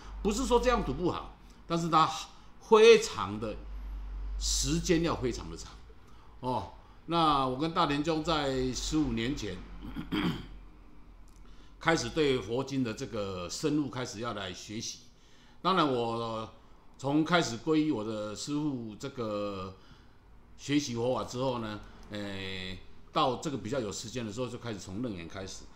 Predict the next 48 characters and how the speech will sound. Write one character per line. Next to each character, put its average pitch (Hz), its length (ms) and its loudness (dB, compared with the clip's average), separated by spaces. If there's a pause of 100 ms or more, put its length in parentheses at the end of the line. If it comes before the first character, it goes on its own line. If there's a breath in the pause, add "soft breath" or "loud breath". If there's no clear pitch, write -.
(160 loud breath)
那 151 80 -4
我 139 60 2
们 120 100 0
就 143 80 -4
知 135 160 -6
道 131 220 0
佛 123 240 0
法 101 100 -4
的 98 80 -6
学 113 180 -8
习， - 160 -10
它 113 120 -8
是 110 240 -8 (340 loud breath)
非 147 180 2
常 104 300 -6
要 135 160 -4
有 98 100 -4
非 135 220 -2
常 107 240 -6 (240 loud breath)
长 117 320 0
的， 107 220 -4 (420)
哦， 87 240 -8 (800)
时 143 320 -4
间 151 360 2 (220)
跟 139 220 0
福 120 240 -6
德 110 180 2
资 135 260 -2
粮、 90 280 -4
跟 127 160 -4
善 123 360 -2
根、 120 260 -4 (340 loud breath)
跟 131 200 2
善 127 300 2
知 127 180 -6
识， 127 220 -4 (360)
哦， 104 120 -6
所 131 140 -6
以 - 20 -10
说 131 100 -4
所 131 200 0
谓 165 80 4
的 135 60 0
五 107 300 -6
相 127 380 0
具 139 200 -2
足 85 200 -10
啊， 90 100 -8